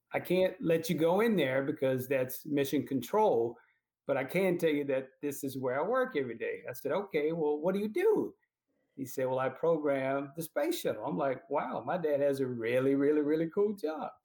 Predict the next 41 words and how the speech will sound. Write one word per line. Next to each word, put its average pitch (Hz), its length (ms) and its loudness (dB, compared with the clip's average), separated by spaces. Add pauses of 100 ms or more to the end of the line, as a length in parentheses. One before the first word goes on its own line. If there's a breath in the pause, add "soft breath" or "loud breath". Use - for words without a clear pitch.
(140)
So 147 460 4 (500 soft breath)
I 151 120 0
decided, 156 640 2
you 165 100 -2
know, 127 160 -2
since 156 260 -2
he 220 120 0
won't 220 260 2
let 190 220 0
me 180 160 2
in 180 80 0
this 160 160 2
vault 156 320 2
and 151 100 0
let 165 160 -2
me 160 140 0
see, 190 500 -4 (380)
me 147 180 0
being 165 240 0
the 151 80 0
curious 165 420 -2
person 170 380 0
that 151 140 0
I 156 160 -2
am, 156 280 -2
I'll 139 240 0
just 139 280 -4
learn 117 420 -4
how 110 140 -2
computers 127 520 -8
work. 285 280 -2 (100)
So 135 340 -4 (520 loud breath)
started 151 340 2
putting 165 180 2
my 151 120 4 (100)
first 156 240 0 (240)
computer 180 320 -2
together 175 380 0
in 180 100 0
the 208 60 -2
garage. 151 600 0